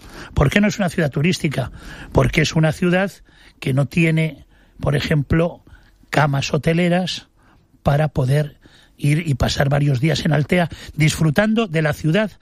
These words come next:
más bella, más bonita y más mediterránea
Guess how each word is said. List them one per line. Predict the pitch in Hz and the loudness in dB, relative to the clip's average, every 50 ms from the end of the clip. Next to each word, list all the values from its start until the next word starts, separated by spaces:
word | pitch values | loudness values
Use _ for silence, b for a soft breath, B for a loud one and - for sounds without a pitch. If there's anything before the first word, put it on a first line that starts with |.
| B B B B B B | B B B B B B
más | - 156 165 170 202 233 196 - | 0 2 4 4 4 2 2 0
bella, | - 190 170 139 120 113 - - | 0 0 0 0 -2 -4 -4 0
más | 151 175 196 170 | 0 2 2 2
bonita | 165 185 170 160 151 127 - | 2 2 2 2 2 0 0
y | 139 135 | -2 0
más | 151 180 170 156 | 0 0 0 0
mediterránea | 180 170 160 147 - 151 139 156 180 196 196 202 196 185 | 0 0 0 0 0 -2 0 0 2 2 2 2 0 -2